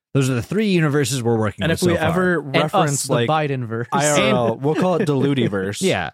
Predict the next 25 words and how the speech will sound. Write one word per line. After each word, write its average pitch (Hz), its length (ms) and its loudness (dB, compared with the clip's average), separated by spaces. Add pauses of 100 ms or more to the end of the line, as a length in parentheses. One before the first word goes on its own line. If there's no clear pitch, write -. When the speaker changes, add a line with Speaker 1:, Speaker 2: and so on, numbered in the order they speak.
Speaker 2:
Like, 185 160 2
Speaker 1:
and 175 120 2
Deludiverse. 143 420 2
Speaker 2:
I 151 180 0
R 135 240 2
L 107 300 2
is 107 160 -4
Deludiverse, 98 500 -6
Speaker 3:
Anyway, 165 300 0
Speaker 2:
right? - 60 -2
Speaker 3:
but 165 160 0
in 196 160 0
real 190 220 0
life, 143 300 0
yeah, 143 180 0
Speaker 2:
Yeah, 110 60 -2
Speaker 3:
so 143 180 0
Speaker 2:
okay. 139 140 0
Speaker 3:
he, 185 220 2 (380)
he 208 60 2
was 196 160 4
denied 160 460 0
becoming 165 340 0
an 123 60 0
astronaut, 110 600 -4